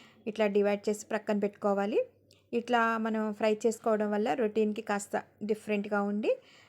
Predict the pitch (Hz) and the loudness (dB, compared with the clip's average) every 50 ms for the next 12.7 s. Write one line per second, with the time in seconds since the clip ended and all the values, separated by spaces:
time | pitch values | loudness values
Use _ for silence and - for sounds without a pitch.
0 | _ _ - 202 220 208 202 202 214 220 214 208 214 202 202 202 269 508 571 - | _ _ -4 -2 0 2 2 2 2 0 2 2 2 0 2 2 2 2 2 0
1 | - _ _ _ _ _ _ _ _ _ _ - 214 202 202 196 202 220 208 214 | -4 _ _ _ _ _ _ _ _ _ _ -8 -6 -4 -4 -2 -2 -2 -2 -2
2 | 208 - 214 196 190 196 196 202 - 202 196 196 196 196 202 196 196 190 190 - | -2 0 0 2 2 0 -2 -2 -2 -2 -2 -2 -2 -2 -2 -2 -2 -4 -4 -4
3 | 196 196 214 330 494 494 - - - - _ - 220 - 240 233 226 226 220 220 | -4 -2 -2 -2 -2 -4 -6 -14 -20 -10 _ -6 -2 0 0 0 2 0 0 -2
4 | 214 208 247 233 220 226 220 220 220 - - 233 214 214 - - - 247 349 508 | -2 -2 -2 -2 0 2 0 0 0 -2 -2 -2 -2 -2 -2 -6 -6 -4 -4 -6
5 | 494 - _ - - - _ _ _ - 233 226 220 226 220 214 208 214 208 208 | -8 -12 _ -20 -20 -20 _ _ _ -2 0 0 2 2 0 2 2 0 0 -2
6 | 208 320 370 349 254 233 220 214 208 202 208 - - 233 220 214 202 202 208 - | -2 -6 -4 -4 -2 -2 0 -2 -2 -2 -4 -4 -2 0 0 0 0 -2 -4 -6
7 | - 208 - 202 190 202 196 196 202 208 220 214 208 208 - - 196 196 190 196 | -6 -4 -2 -2 0 0 0 0 0 0 0 0 -2 -2 -2 -2 -2 -2 -2 -2
8 | 196 214 311 480 480 - _ - - - _ _ - 214 208 208 202 220 214 214 | -2 -2 -2 -2 -2 -6 _ -20 -20 -20 _ _ -2 -2 0 0 0 0 0 -2
9 | 208 - - 214 202 202 196 202 202 202 202 202 202 202 285 403 508 - _ _ | -4 -4 -4 -4 -4 -2 -2 -2 -2 0 -2 -2 -4 -4 -6 -6 -6 -8 _ _
10 | - _ _ _ 214 208 208 202 208 208 214 214 214 214 202 196 196 196 - - | -20 _ _ _ -2 0 0 2 0 0 -2 -4 -4 -4 -4 -4 -4 -6 -10 -14
11 | _ _ _ _ _ _ _ _ _ _ _ _ _ _ _ _ - - - - | _ _ _ _ _ _ _ _ _ _ _ _ _ _ _ _ -16 -6 0 2
12 | 220 214 214 220 208 208 208 202 208 202 214 214 208 202 | 2 2 4 2 2 2 2 4 4 4 4 4 4 2